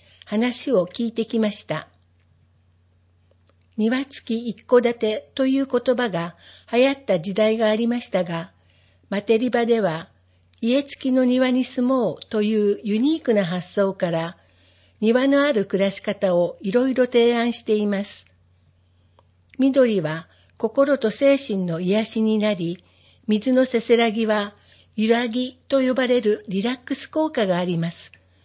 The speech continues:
と話すのは川村さん。見応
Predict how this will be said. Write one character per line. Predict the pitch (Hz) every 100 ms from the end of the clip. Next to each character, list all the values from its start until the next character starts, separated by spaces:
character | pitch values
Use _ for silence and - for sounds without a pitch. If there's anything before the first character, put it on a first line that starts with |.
| _
と | 240 254
話 | - 220 240
す | -
の | 208 170
は | 156 -
川 | - 180 196
村 | 202 175 180
さ | 180 165
ん。 | 196 _ _ _ _ _ _ _ _ _ _ _ _ _ _ _ _ _ _
見 | 208
応 | 208 247